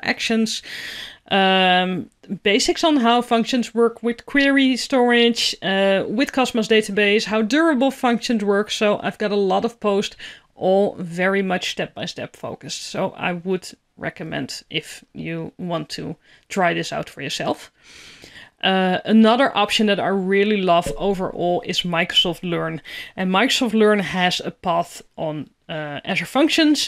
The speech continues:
and a path on PowerShell. Now, the Functions path is not PowerShell based, but it is doable. So you can still follow along, follow the PowerShell, and then make your own combination. If you're not familiar with Microsoft Learn, this is a great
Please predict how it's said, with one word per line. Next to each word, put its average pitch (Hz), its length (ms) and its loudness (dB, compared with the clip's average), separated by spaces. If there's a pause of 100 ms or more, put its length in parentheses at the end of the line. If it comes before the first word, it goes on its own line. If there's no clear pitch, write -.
and 196 260 0
a 190 80 -4
path 170 440 -4 (100)
on 160 260 -6 (100)
PowerShell. 170 640 0 (320)
Now, 208 80 2
the 220 120 -2 (260)
Functions 320 520 2
path 233 400 2
is 226 200 0
not 180 360 0
PowerShell 165 580 -2
based, 185 440 -2
but 208 220 2
it 214 260 0 (180)
is 226 240 2
doable. 175 600 0
So 190 80 -6
you 190 120 0
can 220 160 2
still 226 320 4
follow 196 500 0
along, 175 440 0
follow 214 320 0
the 185 80 -2
PowerShell, 170 720 -2
and 170 280 -4
then 165 260 -6
make - 260 -10
your - 220 -12
own - 220 -12 (320)
combination. 165 760 -4 (640)
If - 240 0
you're 320 80 4
not 247 220 2
familiar 214 320 2
with 202 120 0
Microsoft 180 480 -2
Learn, 170 320 -4
this 180 240 -2
is 180 140 -2
a 175 80 -2
great 165 600 -4